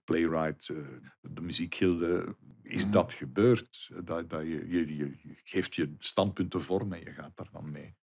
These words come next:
Speaker 1: naar de politiek. En, en in het beste geval luistert men of doet men er iets mee. Dus
Speaker 2: Je
Speaker 1: dat
Speaker 2: gaf het zelf al aan in het begin.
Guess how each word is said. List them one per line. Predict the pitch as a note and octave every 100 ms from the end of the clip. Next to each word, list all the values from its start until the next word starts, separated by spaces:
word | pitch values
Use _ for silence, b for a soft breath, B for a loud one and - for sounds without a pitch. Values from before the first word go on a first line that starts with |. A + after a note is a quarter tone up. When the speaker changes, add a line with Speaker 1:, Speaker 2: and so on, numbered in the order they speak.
| _ -
Speaker 1:
naar | D2
de | C2
politiek. | - D#2 D2 - - F#2 -
En, | - D2 D2
en | D2
in | D#2
het | E2
beste | - - F#2+
geval | F2 F#2
luistert | D#2 G#2+ - C#3+ -
men | A#2+ F#2+
of | -
doet | G#2 C#3+
men | B2+
er | F#2
iets | D#2 -
mee. | D#2+ E2 F2+
Dus | F#2+ B B
Speaker 2:
Je | -
Speaker 1:
dat |
Speaker 2:
gaf | G#2+
het | G#2
zelf | - A2
al | G2+ G2
aan | A2+
in | G#2+
het | F#2
begin. | F#2 G#2 A#2+